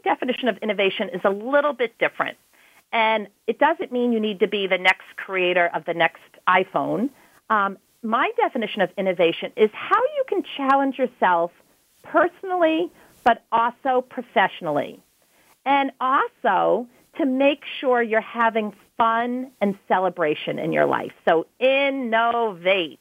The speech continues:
innovation. So this is really important to think about during this time, because I do notice with a lot of my clients that are real hard workers that were, it's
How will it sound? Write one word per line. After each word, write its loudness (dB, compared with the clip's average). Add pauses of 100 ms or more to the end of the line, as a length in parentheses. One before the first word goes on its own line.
innovation. -2 (520)
So 6
this -2
is -2
really -2
important -2
to -12
think -6
about 2 (100)
during 0
this 0 (160)
time, 0
because -4
I 2
do -8
notice 0
with -4
a 2
lot 2
of -4
my 2
clients -2 (560)
that 2
are 2
real 0
hard -2
workers 0 (140)
that 0
were, 0 (180)
it's -4